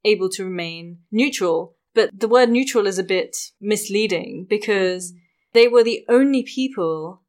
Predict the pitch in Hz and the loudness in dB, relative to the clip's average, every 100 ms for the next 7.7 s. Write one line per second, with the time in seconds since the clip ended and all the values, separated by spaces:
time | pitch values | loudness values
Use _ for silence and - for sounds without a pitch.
0 | - 202 170 - - 165 - 185 175 175 | -4 -4 -4 -6 -4 -4 -6 -10 -10 -8
1 | 185 180 - 190 180 180 175 196 190 170 | -2 -2 -4 -10 -10 -12 -4 0 0 0
2 | 165 165 - 185 180 175 170 165 175 170 | -6 -14 -16 -12 -8 -6 -6 -8 -16 -16
3 | 185 175 175 196 196 190 175 180 165 - | -14 -14 -12 -10 -8 -10 -8 -8 -8 -16
4 | _ 185 175 175 _ - - 180 - - | _ -10 -10 -12 _ -12 -6 -8 -4 -6
5 | - 185 190 202 185 175 185 165 170 175 | -6 -4 0 0 -4 -8 -8 -8 -12 -12
6 | 170 170 175 165 - 170 165 _ 180 175 | -12 -12 -14 -16 -12 -12 -12 _ -8 -6
7 | 170 170 202 190 185 180 | -10 -4 -2 -2 -4 -6